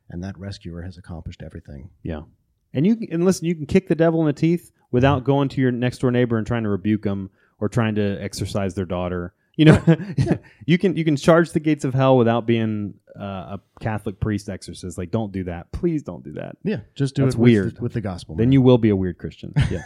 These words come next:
Speaker 2: Yeah, the gospel goes hand in hand. The preaching of the gospel is the power of all things, right? It's the
Speaker 1: Yep.
Speaker 2: power to, to change everything.
Speaker 1: Yep.
Speaker 2: So thanks so much for listening to the Nerd Gospel Podcast. It's a little bit longer episode. If you enjoyed this and you wanna contact us, uh, you can find us on Facebook.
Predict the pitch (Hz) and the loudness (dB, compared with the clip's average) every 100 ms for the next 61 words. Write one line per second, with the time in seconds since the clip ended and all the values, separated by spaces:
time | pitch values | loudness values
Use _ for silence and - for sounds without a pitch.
0 | - 175 - 123 113 123 113 135 143 - | -4 -4 2 0 2 0 2 2 0 2
1 | 147 117 113 107 - 117 117 131 123 127 | 0 4 2 2 -2 -4 0 0 0 0
2 | 127 127 117 _ _ - - 123 135 113 | 0 -2 -6 _ _ -10 -2 0 0 0
3 | 107 107 - 113 104 95 92 85 - - | 0 -2 -2 0 0 -2 -6 -8 -14 -20
4 | _ _ 95 - 101 101 98 92 - 92 | _ _ -10 -6 -2 0 -2 -4 -8 -6
5 | 90 87 90 78 - 85 82 82 - 95 | -6 -6 -10 -14 -12 -10 -10 -12 -10 -8
6 | 92 90 87 85 - 92 95 85 80 80 | -6 -6 -6 -10 -12 -14 -12 -12 -14 -16
7 | 73 92 156 95 - _ _ _ _ _ | -18 -10 -10 -10 -14 _ _ _ _ _
8 | _ 160 160 165 143 139 135 117 110 117 | _ 2 2 0 0 0 0 -2 -2 -4
9 | 110 - - 113 110 101 98 - 98 98 | -4 -6 -4 -2 -2 -2 -4 -6 -6 -6
10 | - 101 120 123 143 147 127 120 113 95 | -6 -6 -6 0 0 2 2 2 2 -2
11 | 95 104 104 95 90 90 113 _ _ _ | -6 -6 -8 -8 -6 -6 -8 _ _ _
12 | - 107 120 120 113 110 117 117 139 117 | -4 -2 2 2 2 4 4 2 0 -2
13 | 104 101 104 98 92 - 107 107 110 104 | -2 0 0 -2 -4 -4 -4 -2 -4 -4
14 | 107 120 - - 104 95 98 101 110 104 | -2 -2 -6 -8 -6 -4 -6 -6 -4 -4
15 | 101 104 104 98 - | -4 -4 -4 -2 -6